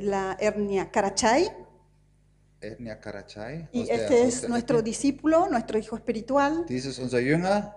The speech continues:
Speaker 1: y
Speaker 2: hier.
Speaker 1: él está bautizando, y ella ha sido la primera de su grupo recibiendo a
Speaker 2: Und sie
Speaker 1: Cristo.
Speaker 2: war die erste aus dieser Gruppe, die,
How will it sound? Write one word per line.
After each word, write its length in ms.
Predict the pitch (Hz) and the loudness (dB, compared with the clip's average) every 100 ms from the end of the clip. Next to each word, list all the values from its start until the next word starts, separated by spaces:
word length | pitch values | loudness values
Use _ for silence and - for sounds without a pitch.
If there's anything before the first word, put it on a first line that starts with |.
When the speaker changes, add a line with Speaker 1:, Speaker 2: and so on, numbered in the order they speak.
| - | -2
Speaker 1:
y 140 | 247 | 2
Speaker 2:
hier. 100 | - | 8
Speaker 1:
él 340 | 262 285 269 240 | 8 8 6 4
está 280 | 233 - 247 | 2 4 6
bautizando, 880 | 233 247 - 240 226 240 302 311 - _ | 4 0 -4 -2 0 0 -2 -6 -12 _
y 220 | 247 247 | 0 6
ella 240 | 247 269 240 | 8 8 4
ha 60 | |
sido 280 | 233 254 262 | 2 2 4
la 140 | 247 247 | 4 2
primera 340 | 233 254 262 | 0 2 4
de 100 | 233 | 2
su 160 | - 233 | 0 0
grupo 520 | 247 254 208 202 - _ - | 0 0 -2 -4 -8 _ -8
recibiendo 600 | 208 202 190 190 185 - | -6 -6 -4 -4 -4 -4
a 80 | |
Speaker 2:
Und 100 | 120 | -6
sie 80 | 135 135 | -6 0
Speaker 1:
Cristo. 80 | 135 | 2
Speaker 2:
war 120 | 135 | 0
die 160 | 123 123 | -2 2
erste 440 | 143 165 - 131 | 4 4 0 -4
aus 160 | 127 127 | -4 -4
dieser 280 | 127 131 | -4 -4
Gruppe, 360 | 113 123 135 123 | -2 -4 -4 -8
die, 500 | 117 120 117 110 104 | -6 -4 -4 -6 -10